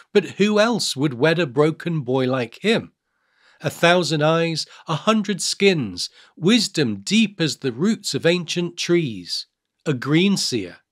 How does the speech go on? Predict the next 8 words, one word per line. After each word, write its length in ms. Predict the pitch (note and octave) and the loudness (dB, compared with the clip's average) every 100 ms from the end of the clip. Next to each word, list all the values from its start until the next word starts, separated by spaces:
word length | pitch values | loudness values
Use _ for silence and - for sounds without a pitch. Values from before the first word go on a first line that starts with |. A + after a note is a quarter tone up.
| _ _ _ _ | _ _ _ _
He 180 | - D#3 | 6 8
ate 320 | D#3+ E3+ - | 8 4 -2
it. 260 | G#2 - - - - | -8 -10 -20 -20 -4
It 120 | F3 | -2
had 260 | D3 F3+ G#3 | 0 2 4
a 80 | G3+ | 2
bitter 340 | C#3+ F3 F3 | 2 0 0
taste, 560 | D#3 - G#3 C3+ - | -6 -2 -2 0 -6